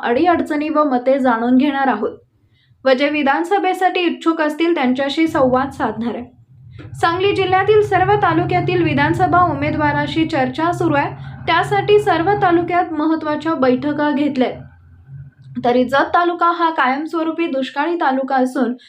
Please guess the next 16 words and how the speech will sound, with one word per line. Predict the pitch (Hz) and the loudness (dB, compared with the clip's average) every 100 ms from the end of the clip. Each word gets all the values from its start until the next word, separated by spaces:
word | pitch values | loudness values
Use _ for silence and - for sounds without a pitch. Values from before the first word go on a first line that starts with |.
| _ - | _ -2
गेल्या | 302 359 | 2 4
अनेक | 311 302 392 | 2 0 0
वर्षापासून | 370 330 349 349 349 339 359 | 0 0 -2 0 0 0 -2
राज्यकर्त्यांनी | 302 269 262 311 311 262 254 285 302 233 320 - _ | 0 0 -2 -4 -2 -2 -2 -4 -4 -4 -6 -14 _
या | 294 330 | -2 0
तालुक्याला | 415 359 320 330 320 330 | 2 2 2 0 -2 -2
विकासापासून | 269 269 277 311 302 277 285 302 | -2 -2 -2 -4 -4 -4 -6 -4
वंचित | 262 240 240 277 254 233 | -2 -2 -4 -6 -6 -4
ठेवले. | 214 - - _ _ _ - | -4 -4 -12 _ _ _ -4
या | 277 | -2
तालुक्यामध्ये | 294 294 311 359 381 359 330 | 0 0 0 0 2 2 2
रस्त्याच्या, | 330 294 - 302 302 330 | 2 0 -2 -4 0 -2
पिण्याच्या | 320 269 277 269 302 | -2 -2 -4 0 0
पाण्याच्या, | 302 262 240 262 269 285 277 302 | 0 0 0 0 -4 -4 -4 -4
शेतीच्या | 285 240 285 - 311 | -2 -2 -4 -4 -2
पाण्याच्या | 311 277 247 254 269 262 | 0 0 0 -2 -2 -2